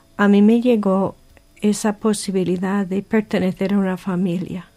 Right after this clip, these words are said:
Y la familia era lo que, o sea, yo vengo de una familia grande, pero algo me faltaba y era como ser realmente, identificarme con algo y ahí descansar,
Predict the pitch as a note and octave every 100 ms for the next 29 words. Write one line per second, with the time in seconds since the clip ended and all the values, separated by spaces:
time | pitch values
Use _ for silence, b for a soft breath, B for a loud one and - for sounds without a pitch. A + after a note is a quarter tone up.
0 | _ _ _ _ _ b b b b b
1 | b b _ - G3+ F#3+ G3 F3 G3 G3+
2 | G#3 G#3+ G#3+ G#3+ G#3 G3+ G3+ - F#3+ F3+
3 | G#3 A3 G3+ F#3+ G#3 A3+ B3+ A3 G3 G#3
4 | F#3+ F3+ F3+ F#3 G#3 A3 G3 F#3+ G#3 G3+
5 | - A3 A#3 A3 G3+ F#3 G3 G3 G3 G#3
6 | F#3 F#3 F#3+ G3+ G#3 G3+ G3+ F#3+ F#3 -
7 | A3 G3 G3 G3+ G3+ G#3 G#3 G#3+ G3 F#3+
8 | F#3 F#3 F#3 G#3 G3+ G3+ G#3+ G#3 F#3+ F#3+
9 | G3 A3 G#3+ F#3 F#3 F#3 G3 G3+ G#3 -
10 | G3+ F#3 - A3